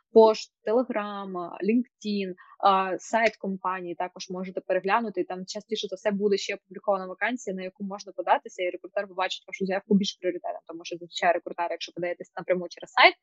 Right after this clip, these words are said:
вони в першу чергу таких кандидатів розглядають. Напишіть ще додатково, типу, напряму цьому рекрутеру. Напишіть, а, а, ще д-, важливо на LinkedIn, наприклад, розбу-, розвивати свій нетворкінг. Дуже часто джуни цього недооцінюють. Просто щодня, а, от, не знаю, приходьтесь на Dow, відкрийте рейтинг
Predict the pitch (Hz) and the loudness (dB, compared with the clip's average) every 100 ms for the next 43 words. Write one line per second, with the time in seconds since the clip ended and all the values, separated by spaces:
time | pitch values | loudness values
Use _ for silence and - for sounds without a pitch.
0 | _ _ 196 202 - _ 202 185 - - | _ _ 4 4 2 _ 2 2 0 -6
1 | 196 165 - - - 175 165 175 - 190 | -6 -8 -10 -12 -10 -6 -6 -8 -12 -12
2 | 175 170 180 _ - - 196 214 359 427 | -2 -2 -2 _ -20 -4 4 6 8 6
3 | 480 370 330 - 294 285 269 226 214 220 | 4 6 6 4 0 2 0 -2 -6 -6
4 | 220 226 226 220 196 185 - - - - | -6 -6 -8 -8 -6 -6 -6 -4 -2 -4
5 | _ _ 208 - - 294 - - 214 208 | _ _ -2 0 4 4 6 6 6 4
6 | 226 180 - - 247 240 - 208 208 - | 2 0 0 4 4 4 2 0 -2 -2
7 | 262 285 214 208 202 220 269 220 208 202 | 0 0 -4 -4 -6 -6 -8 -8 -6 -6
8 | 202 190 190 214 208 202 185 214 269 220 | -6 -6 -4 -2 -4 -4 2 2 2 -2
9 | - - 214 208 196 190 180 185 190 - | -6 -8 -8 -6 -4 -4 -8 -12 -8 -4
10 | 269 240 196 190 196 262 - 208 208 202 | -2 0 0 -2 -6 -8 -8 -16 -8 -8
11 | 190 185 160 _ - - - 277 269 - | -8 -12 -18 _ -20 -2 10 10 10 2
12 | 220 220 294 370 349 214 214 214 202 _ | 0 0 0 0 -2 -4 -4 -6 -8 _
13 | - 208 - - 214 196 170 - 320 320 | 0 0 0 -6 2 2 2 2 2 4
14 | 269 247 214 190 185 254 349 220 - 269 | 2 2 2 6 6 6 2 -2 0 4
15 | 285 214 226 262 | 4 4 2 0